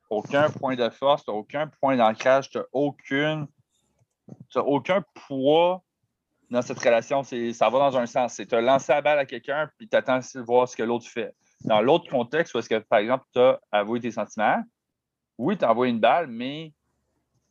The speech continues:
que l'autre te la renvoie, le partage,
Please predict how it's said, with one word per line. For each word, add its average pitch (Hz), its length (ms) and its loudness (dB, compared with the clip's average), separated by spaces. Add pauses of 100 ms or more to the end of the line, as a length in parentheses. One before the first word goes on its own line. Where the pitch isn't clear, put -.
(380)
que 120 60 2
l'autre 131 340 4
te 151 80 -2
la 120 320 2
renvoie, 139 500 2 (560)
le 113 100 4
partage, 147 760 2